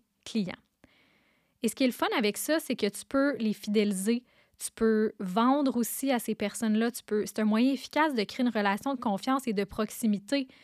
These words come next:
Pourquoi ? Parce que les gens t'offrent leur courriel, ce qui est un petit peu plus intime que des réseaux sociaux.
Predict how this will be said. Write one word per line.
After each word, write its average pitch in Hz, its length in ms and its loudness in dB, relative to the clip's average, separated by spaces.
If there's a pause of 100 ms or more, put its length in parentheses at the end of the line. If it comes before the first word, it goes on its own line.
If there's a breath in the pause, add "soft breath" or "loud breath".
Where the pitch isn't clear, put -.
(200 loud breath)
Pourquoi ? 262 420 2
Parce - 220 -2
que 233 80 0
les 220 240 4
gens 262 200 2 (140)
t'offrent 247 440 -2
leur 220 340 0
courriel, 214 720 0 (280 loud breath)
ce - 80 -18
qui - 80 -4
est 247 120 0
un 320 60 0
petit - 140 -10
peu - 140 2
plus 339 200 -4
intime 277 460 0
que 233 80 2
des 220 180 2
réseaux 220 240 0
sociaux. - 380 -8